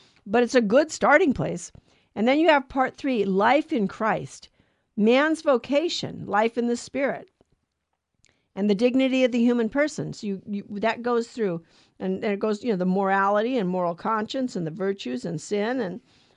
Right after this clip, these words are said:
all of that. And part four is Christian prayer. And why is prayer so important? Because we are called to be in relationship with God, and prayer is a conversation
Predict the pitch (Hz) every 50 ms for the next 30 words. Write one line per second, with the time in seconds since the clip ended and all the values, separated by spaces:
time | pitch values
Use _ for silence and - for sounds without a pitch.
0 | _ - - 196 226 240 233 240 180 175 180 185 - _ _ _ _ _ _ _
1 | _ - 202 202 202 202 - - 262 269 277 285 285 - _ - 190 185 180 185
2 | - - 196 196 - - - - 180 160 - - - - 156 151 - - - -
3 | 202 202 165 143 135 117 - - _ _ _ _ _ _ _ _ _ _ _ _
4 | - - 208 208 208 220 233 226 233 247 254 254 - - - 254 240 233 240 -
5 | - 214 196 196 202 - 269 269 240 - - 160 165 - _ _ _ _ _ _
6 | _ _ _ _ _ _ _ _ _ _ _ _ - 202 - 240 226 214 226 277
7 | 285 277 262 - 214 226 220 226 220 - 196 202 202 190 185 185 185 190 214 247
8 | 254 - 240 202 - 190 180 - 170 165 - 175 226 240 214 143 156 - - -
9 | 180 175 170 - - - 269 294 285 226 190 - - - 185 190 - 190 208 208
10 | 202 196 180 - - - 233 247 - - - 180 180 175